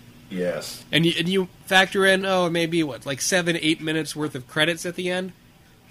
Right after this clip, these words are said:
Speaker 2: Like, this is a
Speaker 1: <laughs>
Speaker 2: short movie, and there's something to be said for economy, but they run through these action scenes so fast, I wish they would have spent a bit more time. Although I enjoy the action that's here. I mean, what do you think of, so far of Jurassic Park three compared to, uh,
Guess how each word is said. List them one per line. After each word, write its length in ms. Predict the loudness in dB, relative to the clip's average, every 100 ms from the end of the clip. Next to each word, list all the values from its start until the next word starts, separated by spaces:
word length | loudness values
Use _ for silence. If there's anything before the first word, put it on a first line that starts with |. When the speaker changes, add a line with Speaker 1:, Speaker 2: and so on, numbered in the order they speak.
| -10
Speaker 2:
Like, 140 | -8
this 160 | -2 0
is 140 | 0
a 60 | -2
Speaker 1:
<laughs> 40 |
Speaker 2:
short 260 | 0 0 0
movie, 420 | -2 -2 -4 -6
and 100 | -6
there's 100 | -6
something 220 | -4 -4 -6
to 60 |
be 80 | -6
said 300 | -4 -4 -4
for 160 | -6 -6
economy, 580 | -6 -6 -4 -6 -10 -14 -20 -20 -14
but 100 | -8
they 140 | -2 -2
run 220 | 0 -2
through 160 | -4 -6
these 200 | -4 -2
action 380 | 0 0 -2 -6
scenes 340 | -6 -6 -6
so 180 | -6 -8
fast, 400 | -4 -4 -4 -6
I 80 | -6
wish 220 | -6 -6
they 80 | -6
would 60 | -6
have 80 | -6
spent 280 | -6 -6
a 40 | -6
bit 200 | -8 -6
more 180 | -6 -8
time. 460 | -8 -8 -8 -12 -20 -20 -20 -20 -20 -20 -10
Although 240 | -2 2 2
I 60 |
enjoy 340 | 0 -2 -2 0
the 140 | 0
action 320 | 0 -2 -6
that's 160 | -8 -6
here. 280 | -8 -8 -12
I 60 | -8
mean, 160 | -6 -4
what 60 |
do 60 | -6
you 60 |
think 220 | -4 -6 -6
of, 100 | -4
so 160 | -4
far 220 | -2 -4
of 100 | -4 -4
Jurassic 340 | -6 -8 -12
Park 180 | -12 -12
three 280 | -8 -6 -6
compared 440 | -6 -4 -2 -2
to, 340 | -2 -2 -2 -4
uh, 320 | -2 -2 -4